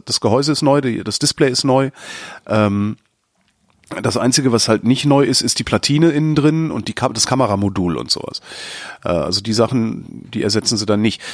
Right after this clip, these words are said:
So, und wenn du dann nach so einem refurbisheden iPhone guckst, dann bist du nämlich ganz schnell da, wo du für ein iPhone sechs S,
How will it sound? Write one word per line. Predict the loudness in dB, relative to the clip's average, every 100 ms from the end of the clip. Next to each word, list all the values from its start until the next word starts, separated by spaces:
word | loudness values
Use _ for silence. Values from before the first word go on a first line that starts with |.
| -10
So, | 0 0
und | 2
wenn | 2
du | 4
dann | 2 0 -2 0
nach | 0
so | 2 2
einem | 2
refurbisheden | 2 4 4 2 0
iPhone | 0 2 0 0
guckst, | -2 -2 -2
dann |
bist | 0 0
du | 2
nämlich | 0 0
ganz | 0
schnell | 2 0
da, | 2 2
wo | 2
du | -4
für | -2
ein | -2
iPhone | 0 0 0 0
sechs | 0 -2
S, | -2 0 2 2 0